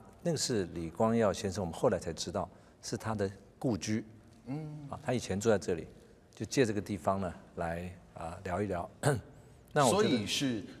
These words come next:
Speaker 2: 既有一定的外交意涵，又有很浓厚的情谊的在背后。
Speaker 1: 对，我觉得是，对。
Speaker 2: 是。
Speaker 1: 所以后来，因为我们原来，呃，也没有，也不知道会有这个行程。
Speaker 2: 嗯，是。
Speaker 1: 那要临走才知道的，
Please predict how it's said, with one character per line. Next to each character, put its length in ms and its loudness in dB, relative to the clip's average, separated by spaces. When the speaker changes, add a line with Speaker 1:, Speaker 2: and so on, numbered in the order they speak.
Speaker 2:
既 300 0
有 240 2
一 120 -2
定 240 -2
的 120 2
外 240 -2
交 200 -2
意 140 -4
涵， 440 -4
又 220 6
有 200 -4
很 280 -6
浓 220 -2
厚 260 2
的 180 -4
情 360 -4
谊 280 -2
的 140 -6
在 180 -2
背 180 0
后。 80 -10
Speaker 1:
对， 20 -8
我 60 -6
觉 100 -2
得 60 2
是， 240 -4
对。 200 -4
Speaker 2:
是。 260 -8
Speaker 1:
所 140 4
以 100 2
后 140 8
来， 140 10
因 100 -2
为 80 4
我 180 8
们 160 4
原 160 6
来， 340 4
呃， 140 -6
也 120 -2
没 140 0
有， 180 2
也 40 -4
不 140 -6
知 100 -8
道 200 0
会 200 -2
有 80 0
这 140 -12
个 60 -8
行 240 -10
程。 260 -10
Speaker 2:
嗯， 80 -8
是。 120 0
Speaker 1:
那 140 2
要 140 6
临 200 2
走 160 2
才 160 -6
知 160 -10
道 180 0
的， 140 -10